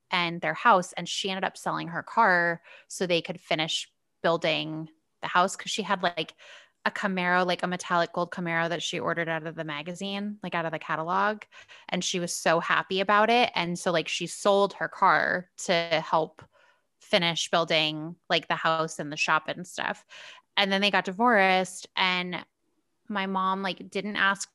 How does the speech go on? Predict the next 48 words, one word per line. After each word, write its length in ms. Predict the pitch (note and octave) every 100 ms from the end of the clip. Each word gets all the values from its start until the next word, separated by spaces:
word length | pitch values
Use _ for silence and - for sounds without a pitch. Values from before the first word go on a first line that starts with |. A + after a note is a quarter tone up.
| -
for 140 | G3+
the 60 | F#3+
house 280 | A3 G3 G#3+
or 60 |
anything, 880 | - F#3 F#3 - _ F#3+ F#3 F#3 F3+
and, 360 | - F3+ F3 F3 - - - F#3
like, 160 | F3+ -
only 320 | G3+ G3+ G3 F#3+
got, 480 | F#3 F3+ F3+ F3
like, 180 | F3+ F3
two 140 | - G#3
hundred 200 | G3 G3+
and 80 | F#3+
fifty 180 | F#3+
dollars 360 | G3 F#3+ F#3 F#3+
a 20 | F#3+
month 180 | F3+
in 100 | F#3
child 340 | F#3 F#3 F3 F3
support. 680 | - - G#3 F#3 F#3 F3 - -
And 400 | G3 F3+ F3+ F3+
my 160 | F#3 F#3
dad 360 | G3 F#3 F#3
was 220 | G3 F#3+ F3
very 400 | F3+ F3 F3 F3
much 420 | F3+ F3 - - F3
like, 380 | E3 E3+ - _ _ _ _ _ _ _ _
"Well, 380 | G3 F3 F3 - -
I 240 | A3 G#3+
only 260 | G#3 G3 F#3+
pay 220 | - F3+
this," 440 | E3 E3+ F3 - -
and 220 | G3 F#3
then, 320 | F3+ F3 E3+ E3
you 240 | - G3
know, 200 | F3+ E3+
like, 280 | E3+ F3 -
would 200 | F#3 F3 _
get 360 | - F#3 F3+ - _ _ _
real 200 | G3 F#3
snarky, 760 | F#3+ - - F#3+ - A#3 C4 C#4+
like, 180 | G#3+ F#3+
throughout 260 | - F#3+ E3+
my 140 | F3+
childhood, 600 | F3+ F#3 F3+ F3+ - A#3+
like, 180 | A#3+ G3+
when 180 | G3+ G3
he 200 | F3 G3